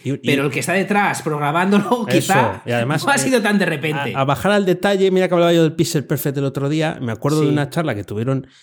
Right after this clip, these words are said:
Speaker 1: eh, ahí, eh, hablando con Matías, que debe ser uno de los responsables de, de la interfaz del Gutenberg, cómo han ido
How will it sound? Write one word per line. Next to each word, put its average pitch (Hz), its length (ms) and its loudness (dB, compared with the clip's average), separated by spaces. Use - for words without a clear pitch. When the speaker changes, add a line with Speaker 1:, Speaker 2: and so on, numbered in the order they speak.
Speaker 1:
eh, 127 400 -2
ahí, 123 380 -2
eh, 120 340 0
hablando 120 400 -2
con 123 140 -2
Matías, 120 420 -2
que - 120 -10
debe 107 140 0
ser 117 360 -2
uno 113 200 -2
de 113 60 0
los 107 100 -2
responsables 113 560 -4
de, 113 360 -2
de 110 420 -6
la 110 420 -2
interfaz 120 440 -4
del 117 160 0
Gutenberg, 139 400 0
cómo 185 200 2
han 214 100 2
ido 214 360 0